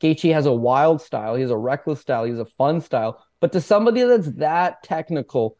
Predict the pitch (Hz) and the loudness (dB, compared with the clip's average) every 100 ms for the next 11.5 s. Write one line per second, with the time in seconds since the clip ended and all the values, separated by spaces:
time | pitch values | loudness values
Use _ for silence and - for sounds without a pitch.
0 | _ - 139 143 143 139 131 123 110 120 | _ -6 -2 -2 0 0 -2 -6 -4 -4
1 | 123 127 190 180 185 165 175 156 160 139 | -4 -2 -2 -2 -2 -2 -2 -2 -2 0
2 | 135 131 120 113 123 107 - 101 - - | 0 0 -4 -6 -6 -6 -8 -14 -14 -18
3 | _ - 156 175 175 180 151 123 127 120 | _ -2 0 2 2 2 0 2 2 2
4 | 110 101 104 - - _ - 185 180 185 | -4 -8 -12 -16 -20 _ -2 2 2 2
5 | 165 156 147 156 143 139 - 131 139 - | 0 -2 -2 -2 0 -2 -4 -6 -6 -4
6 | 123 120 _ - 127 107 104 107 - - | -4 -6 _ -4 -2 0 -2 -6 -8 -18
7 | _ _ _ - 165 196 254 214 214 202 | _ _ _ 0 2 4 4 4 4 4
8 | 185 185 170 160 - - - 170 151 156 | 2 2 0 -4 -8 -16 -2 -2 0 -4
9 | - 151 147 139 143 123 107 135 143 143 | -4 -2 -2 -2 -2 0 2 4 4 2
10 | 131 131 131 - - 123 135 156 135 - | 0 -2 -4 -8 -12 -8 -6 -6 -8 -10
11 | - 127 143 196 | -4 -2 -2 -4